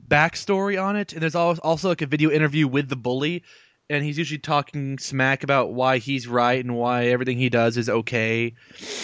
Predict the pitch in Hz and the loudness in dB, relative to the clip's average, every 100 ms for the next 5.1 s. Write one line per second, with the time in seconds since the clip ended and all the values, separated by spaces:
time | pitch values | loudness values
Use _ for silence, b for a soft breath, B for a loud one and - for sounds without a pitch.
0 | B B B B 143 147 147 135 - 147 | B B B B 4 6 6 6 4 4
1 | 151 131 127 127 127 131 127 117 117 113 | 6 6 4 4 4 2 -2 -2 -2 -2
2 | 113 127 123 - 127 123 120 120 123 120 | -2 -2 -2 0 0 2 2 4 4 4
3 | 120 117 120 117 117 117 170 170 151 151 | 4 2 2 2 0 4 6 6 6 6
4 | 147 143 151 131 127 127 120 120 113 107 | 6 4 4 4 4 2 0 0 0 -2
5 | 104 | -6